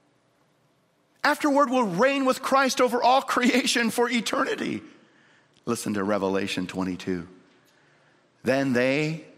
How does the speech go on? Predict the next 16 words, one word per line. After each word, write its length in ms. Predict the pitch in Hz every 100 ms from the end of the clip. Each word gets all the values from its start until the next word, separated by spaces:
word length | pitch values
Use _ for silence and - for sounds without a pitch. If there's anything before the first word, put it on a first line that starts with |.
| _ _ _ _ _
all 240 | 95 110 123
the 100 | 123
believers 560 | 110 117 127 135 120
who 100 | 98
are 100 | 90
with 220 | 90 113
God 260 | - 104 113
in 100 | 104
the 80 | 101
new 140 | 110
creation, 640 | - 95 98 113 - 127 123 _ _ _ _ _ _ _ _ _ - - -
"they 120 | 156
will 140 | 143
see 280 | 139 - 156
his 180 | 151 -
face. 640 | 117 123 147 - - -